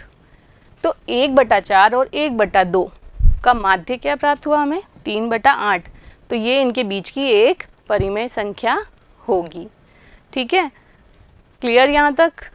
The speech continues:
तो ये भी आपको ध्यान रखना है। क्या है, एक परिमेय संख्या अगर आपको पूछी तो उन दोनों संख्याओं का क्या ले लेंगे आप? माध्य।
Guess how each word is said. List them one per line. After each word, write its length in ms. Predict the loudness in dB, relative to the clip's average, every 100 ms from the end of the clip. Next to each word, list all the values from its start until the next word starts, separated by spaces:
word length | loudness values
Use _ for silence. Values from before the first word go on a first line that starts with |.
| -4 -2 0
तो 60 | 0
ये 160 | 2 2
भी 100 | 4
आपको 260 | 2 0
ध्यान 320 | -2 0 0
रखना 260 | -2 -2 -2
है। 140 | -2 -4 _ _ _ 2
क्या 160 | 2
है, 200 | 4 -2 -6 -20 -20 -18 -16 -14 -6
एक 220 | 0 0
परिमेय 300 | 2 2 2
संख्या 340 | 0 0 2 2
अगर 160 | 4
आपको 220 | 0 0 -4
पूछी 320 | -8 -6 -4
तो 120 | -4
उन 100 | -2
दोनों 220 | -2 -2
संख्याओं 440 | -4 -6 -6 -10 -6
का 120 | -8
क्या 180 | -4 -4
ले 140 | -2
लेंगे 260 | -4 -4 -4
आप? 180 | -6 -6 _ -6
माध्य। 480 | -4 -4 -6 -8